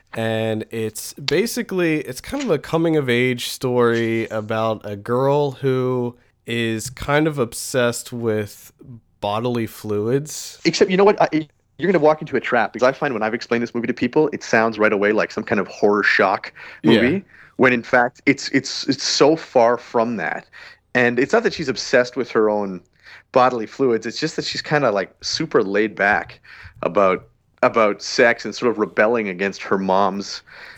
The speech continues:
Speaker 2: image
Speaker 1: Right.
Speaker 2: of, uh, women needing to be perfectly clean.
Speaker 1: Yeah.
Speaker 2: And she winds up cutting her butthole
Speaker 1: <laughs>
Speaker 2: open while shaving, and then this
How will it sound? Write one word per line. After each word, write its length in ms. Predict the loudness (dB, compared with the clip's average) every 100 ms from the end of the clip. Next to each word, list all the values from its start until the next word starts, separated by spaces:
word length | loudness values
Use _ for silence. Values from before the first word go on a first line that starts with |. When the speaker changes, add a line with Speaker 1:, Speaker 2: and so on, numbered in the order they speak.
| -2
Speaker 2:
image 300 | 4 4 4
Speaker 1:
Right. 20 | 2
Speaker 2:
of, 280 | 2 0
uh, 280 | 2 2 2 -4 _ 0
women 240 | 2 2 0
needing 200 | -2 -4
to 80 |
be 100 | -4
perfectly 420 | -2 -2 -2 -4 -8
clean. 460 | -2 -2 -2 -6 _ -2
Speaker 1:
Yeah. 300 | 0 0 -4 -10 -4
Speaker 2:
And 160 | -2
she 100 | 2
winds 240 | 2 2 -2
up 140 | -8
cutting 320 | 0 2 2
her 220 | 2 0 0
butthole 580 | 0 0 2 0 2 0
Speaker 1:
<laughs> 0 |
Speaker 2:
open 360 | 0 -6 -8 -20 -20 -20 0
while 200 | 4 4
shaving, 640 | 4 4 4 4 0 -4 -12 -2
and 200 | -2 2
then 340 | 2 0 -4 -10
this 560 | 0 2 2 -6 -14